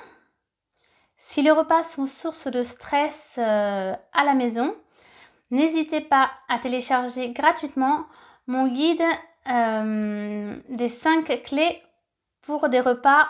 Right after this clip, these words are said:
sereins. Je vous mets le mien en bas sous la vidéo. Et aujourd'hui, je voudrais parler avec toi, euh, du sujet de l'hydratation.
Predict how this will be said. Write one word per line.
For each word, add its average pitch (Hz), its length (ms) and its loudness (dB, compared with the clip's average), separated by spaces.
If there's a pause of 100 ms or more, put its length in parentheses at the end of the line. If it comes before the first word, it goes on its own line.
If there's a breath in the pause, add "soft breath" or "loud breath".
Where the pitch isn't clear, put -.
sereins. 262 500 -8 (2000 soft breath)
Je 262 120 -4
vous 269 160 2
mets 233 140 2
le 240 80 2
mien 269 400 2
en 302 100 2
bas 269 260 4
sous - 240 -12
la 339 140 4
vidéo. 254 500 -2 (1700 loud breath)
Et 254 140 4
aujourd'hui, 320 560 2
je - 100 -8
voudrais 262 560 0
parler 277 220 -2
avec 262 320 -2
toi, 294 520 2
euh, 226 1900 -4
du 247 140 -6
sujet 277 300 -2
de 277 120 -2
l'hydratation. 262 960 -2